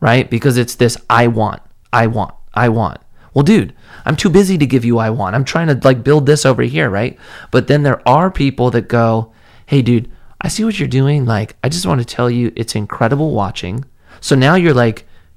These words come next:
now you're like, "Oh, that's cool. That made me feel good. I'm gonna keep reading," right? And then they'll start talking about, "Hey, I'd love to, like, I don't know, do you have an intern or do you have somebody helping you? Is an, is there an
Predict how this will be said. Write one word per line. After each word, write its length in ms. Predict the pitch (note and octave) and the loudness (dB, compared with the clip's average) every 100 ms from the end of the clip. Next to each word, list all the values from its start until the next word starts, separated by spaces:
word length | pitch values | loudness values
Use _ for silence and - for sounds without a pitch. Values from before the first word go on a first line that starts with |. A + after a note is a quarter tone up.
| _ | _
now 100 | - | -2
you're 160 | D3+ C3 | 2 0
like, 80 | - | 2
"Oh, 140 | A4 E4+ | 0 2
that's 200 | A4 - | -2 -2
cool. 280 | - A#2+ | 0 2
That 140 | F#3+ D#4 | 2 0
made 120 | F4+ | 0
me 100 | C4 | -2
feel 260 | - B2 A2 | 0 -2 -2
good. 260 | G#2+ C#3 | 0 0
I'm 80 | F#3 | 0
gonna 120 | B3 | -2
keep 300 | - B2 - | -4 -6 -4
reading," 300 | B2 G#2+ C3 | -4 -2 -2
right? 280 | A2+ B2+ E3+ - - - | -2 -2 -4 -10 -20 -6
And 160 | - C3 | 0 2
then 120 | D3 | 4
they'll 140 | F3+ E3+ | 2 0
start 240 | - C#3 | 0 -2
talking 200 | - C#3+ | -2 -2
about, 100 | B2 | -2
"Hey, 120 | D#3 - | -4 -4
I'd 140 | B2 A#2 | -4 -2
love 240 | B2+ E3 | -2 0
to, 100 | E3+ | -2
like, 360 | C3 A2+ A2 - - - - | 0 -2 -4 -8 -20 -10 -4
I 60 | |
don't 80 | F3+ | -2
know, 80 | E3 | -2
do 100 | A#2+ | -2
you 60 | F3+ | -2
have 80 | |
an 80 | A3+ | -4
intern 580 | - C#3 D#3 D#3+ D#3+ D3+ | -4 -6 -4 -4 -2 -2
or 40 | |
do 100 | G#2+ A#2 | -4 -2
you 60 | |
have 100 | F3 | -2
somebody 300 | - D#3+ C3 | -2 -6 -6
helping 420 | C3+ A#2 - C3 | -6 -6 -4 -4
you? 240 | B2+ B2 A#2+ - - | -2 -2 -4 -12 -6
Is 140 | B2+ C3 | 0 2
an, 160 | C3 - | 0 2
is 180 | B2+ C3 | 2 4
there 180 | D3 | 2
an 100 | G#3 | 2